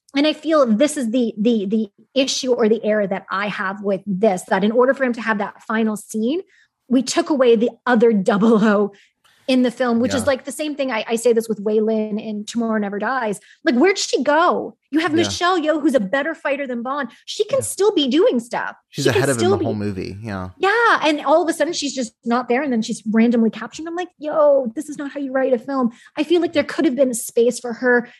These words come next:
Speaker 1: to still be doing something while Bond is doing his action. I just don't like this idea that she rows them to shore
Speaker 2: Hmm.
Speaker 1: And I mean, I get it, safeguarding women, no women die in this one compared to Skyfall, where lots of women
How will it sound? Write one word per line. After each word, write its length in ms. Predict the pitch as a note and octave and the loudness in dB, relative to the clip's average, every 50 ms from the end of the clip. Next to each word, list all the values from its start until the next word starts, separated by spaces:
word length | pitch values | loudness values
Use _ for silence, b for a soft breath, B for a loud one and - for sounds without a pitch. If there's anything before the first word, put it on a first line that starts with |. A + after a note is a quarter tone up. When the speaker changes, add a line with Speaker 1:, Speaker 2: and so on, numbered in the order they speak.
| B | B
Speaker 1:
to 100 | - D4 | -2 -2
still 400 | - - - - - E4+ E4+ E4+ | -2 -2 -4 -2 2 4 4 4
be 160 | C#4 D#4 C#4+ C4 | 4 4 4 4
doing 320 | A3+ C4+ C4 C#4 D4 D4+ | 4 4 4 4 4 2
something 500 | C#4+ - D#4+ D#4 D4+ - E4 E4 D4+ A#3 | 0 -2 -6 -6 -4 -4 -4 0 2 4
while 160 | A3+ B3+ B3+ | 4 4 4
Bond 360 | A3 G#3+ A#3+ A3+ A#3 A#3 A#3 | 2 2 0 0 0 0 0
is 100 | A#3+ A#3 G#3 | 2 2 2
doing 300 | G3 A3+ A3 G#3 G#3 G3 | 0 0 0 0 0 -2
his 160 | G#3+ G#3+ F#3+ - | -2 -4 -4 -6
action. 380 | G#3+ G#3+ A#3 - - D4 C#4 - | -8 -8 -8 -12 -14 -14 -14 -10
I 100 | D4 C#4 | -6 -6
just 220 | A#3 D4+ D#4+ - - | -6 -6 -6 -6 -6
don't 140 | D#4 C4+ | -6 -4
like 180 | B3 B3+ A3+ A#3 | -4 -4 0 0
this 160 | B3 A3+ - | -2 -2 0
idea 560 | B3 A#3 A#3 A#3 A#3 A3+ G3 A#3+ B3 A#3 A3+ | -2 -2 -2 0 0 0 0 2 2 2 2
that 240 | G#3 A3 G#3+ A3 - - b b b b b b b _ _ _ _ C3+ C3 _ | 4 2 0 0 -2 -6 b b b b b b b _ _ _ _ -20 _ _
she 200 | - - C4+ C#4 | -6 0 2 4
rows 500 | A3 G#3 G#3+ A#3 B3 B3+ C#4 C#4 A3+ G#3+ | 6 6 6 6 6 6 4 4 2 2
them 180 | G#3 B3 A#3 A3 | 2 2 0 0
to 100 | - - | -2 -4
shore 680 | - - - C4 C4 C4 B3+ B3 G#3+ A#3 - B3+ A3+ - _ _ _ _ _ _ _ _ - | -6 -6 -2 0 2 2 2 0 -2 -4 -8 -10 -12 -16 _ _ _ _ _ _ _ _ -10
Speaker 2:
Hmm. 160 | A2 G#2 G2+ F#3+ A3+ | -8 -6 -4 -2 0
Speaker 1:
And 80 | C#4+ | 0
I 40 | D#4+ | 2
mean, 100 | E4 E4+ E4 | 2 0 0
I 80 | E4 | 0
get 180 | E4 D#4+ D#4 D4 | 0 0 -2 -2
it, 100 | A#3+ G#3 | -4 -6
safeguarding 560 | - - C4+ C4+ - - C4 C4 B3 B3+ B3 | -4 -2 -2 -2 -2 -2 0 0 2 2 2
women, 280 | A#3+ A#3 A3+ A#3+ A#3+ A#3 | 2 2 2 2 2 2
no 120 | A3 A3 | 2 2
women 320 | A#3 A3+ B3 A#3+ B3 A#3+ A3+ | 2 0 0 -2 -2 -4 -4
die 220 | A#3 G#3+ A3 A3+ | -4 -4 -4 -4
in 160 | A#3 A3+ A3+ | -2 -2 -2
this 160 | A3+ A#3 A3 - | -2 -4 -6 -6
one 180 | A3+ A3 A3 | -4 -4 -4
compared 480 | A3 - B3+ A#3 - - B3 A#3 A3+ A3 | -4 -4 -10 -12 -8 -2 0 2 2 2
to 120 | - - A3+ | 0 -2 -2
Skyfall, 600 | G3+ - - - A3+ A3 A3 - A#3+ A#3 B3 A3+ | -2 -2 -2 0 0 0 0 0 0 0 0 0
where 120 | G#3+ G3 | 0 -2
lots 200 | G3 - D3+ F#3 A#3 | -6 -8 -8 -8 -6
of 60 | G3+ | -6
women 300 | G#3 G3 F#3+ G3+ G#3 | -4 -4 -4 -4 -4